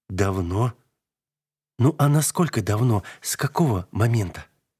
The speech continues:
Я пожал плечами, хотя она на меня не смотрела.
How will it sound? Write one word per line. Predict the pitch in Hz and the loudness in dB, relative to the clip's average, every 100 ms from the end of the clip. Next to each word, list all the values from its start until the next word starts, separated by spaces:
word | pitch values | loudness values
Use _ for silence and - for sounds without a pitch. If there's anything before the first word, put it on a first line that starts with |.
| _ _ _ _ _ - | _ _ _ _ _ -2
Я | 143 | 0
пожал | 123 110 120 | 2 2 2
плечами, | - 123 117 - 156 117 90 - _ _ | 2 0 0 2 4 4 2 -4 _ _
хотя | - 147 151 127 | -6 0 2 2
она | 131 | 2
на | 117 | 2
меня | 117 120 117 | 2 2 0
не | 104 | -2
смотрела. | - 120 - 107 87 | -4 -4 -4 -6 -6